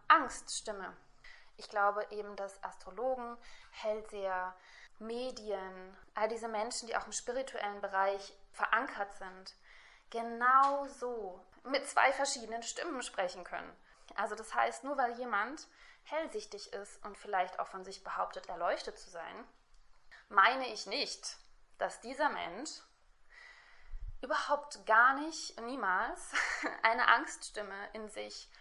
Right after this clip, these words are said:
hört und vielleicht auch mit dieser Angststimme spricht. Und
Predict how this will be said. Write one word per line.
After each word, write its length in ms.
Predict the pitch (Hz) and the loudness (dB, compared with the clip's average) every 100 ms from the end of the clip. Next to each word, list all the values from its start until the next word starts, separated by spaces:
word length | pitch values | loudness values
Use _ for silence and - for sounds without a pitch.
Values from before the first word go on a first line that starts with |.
| - - - - - | -20 -20 -20 -14 -6
hört 380 | 180 220 302 | 4 6 4
und 100 | - | -2
vielleicht 340 | 240 220 160 - | -6 -2 -2 -4
auch 80 | 226 | -8
mit 140 | - | -10
dieser 260 | 180 180 175 | -8 -4 -4
Angststimme 640 | 170 - - - 214 254 | -4 -10 -16 -14 -10 -10
spricht. 560 | - - 170 - - - - - _ | -10 -10 -10 -12 -18 -20 -20 -20 _
Und 300 | 202 202 | -8 -8